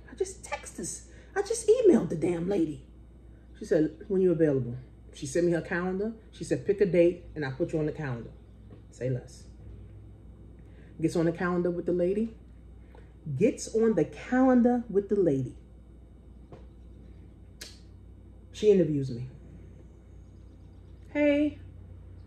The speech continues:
we're looking, you know, for some women, you know, to come in and,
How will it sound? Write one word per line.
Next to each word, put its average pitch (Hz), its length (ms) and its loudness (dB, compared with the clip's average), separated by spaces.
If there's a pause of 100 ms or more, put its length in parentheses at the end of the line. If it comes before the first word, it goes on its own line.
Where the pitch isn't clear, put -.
(120)
we're 254 140 2
looking, 247 580 4 (200)
you 220 100 0
know, 208 260 -2 (100)
for 196 400 2 (460)
some 190 240 -2
women, 202 440 2 (340)
you 180 120 -4
know, 160 260 -4 (100)
to 170 100 -6
come 180 300 0
in 175 300 2 (520)
and, 156 460 -2